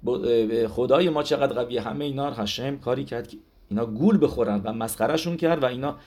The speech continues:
خنده بودش که هشم روی خندان به اینا نشون داد برای مدتی ولی خبر نداشتن که این همش برای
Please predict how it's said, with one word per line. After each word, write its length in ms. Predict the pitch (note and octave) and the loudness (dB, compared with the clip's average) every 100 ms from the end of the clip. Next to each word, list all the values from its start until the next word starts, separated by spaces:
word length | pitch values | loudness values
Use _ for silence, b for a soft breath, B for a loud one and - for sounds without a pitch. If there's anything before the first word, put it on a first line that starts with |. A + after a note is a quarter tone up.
| B B | B B
خنده 480 | - - C3 C3 F#3+ | -10 -2 0 4 4
بودش 320 | F3 C#3 - | 6 2 0
که 120 | A#2+ | 0
هشم 340 | G#2+ - D3 C#3 | 0 0 0 0
روی 280 | C3+ D#3+ | 6 6
خندان 520 | D#3+ - C3 C3 E3 G3+ | 6 2 -2 2 4 4
به 60 | |
اینا 120 | D#3+ | 4
نشون 340 | D3 C3+ C#3+ C#3 | 0 -2 -4 -2
داد 260 | B2+ D3+ | 0 0
برای 220 | D#3+ B2 C3+ | 0 -2 -2
مدتی 640 | B2+ A2+ A2 G#2+ B2 C#3+ - b b b | -4 -4 -4 -4 -8 -12 -16 b b b
ولی 180 | A2 B2 | -2 -2
خبر 340 | - A2 B2 C3 | 0 -2 0 0
نداشتن 360 | C3 A#2 G#2 | -2 0 0
که 100 | G#2 | -2
این 300 | A#2+ B2+ G#2 - b b b b | -2 -2 -2 -4 b b b b
همش 560 | - A2+ A#2 B2 - - G#2+ G#2+ | -8 -6 -2 -4 -4 -8 -8 -2
برای 640 | A#2+ A2+ B2+ D#3+ E3+ E3+ | 0 4 4 6 4 2